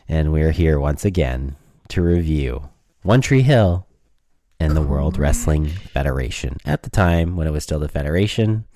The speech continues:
Speaker 1: it was entertainment back then. It is officially entertainment now. And here we are reviewing it twenty-six years later.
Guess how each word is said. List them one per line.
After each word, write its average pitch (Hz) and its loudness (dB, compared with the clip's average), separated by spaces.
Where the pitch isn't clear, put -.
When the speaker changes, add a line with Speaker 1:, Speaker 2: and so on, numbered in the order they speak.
Speaker 1:
it 90 4
was 85 6
entertainment 76 2
back 69 -4
then. 98 2
It 78 -4
is 73 -2
officially 78 0
entertainment 73 0
now. 110 4
And 71 -4
here 76 2
we 76 2
are 78 2
reviewing 73 2
it 65 -6
twenty-six 71 -6
years 64 -6
later. 76 2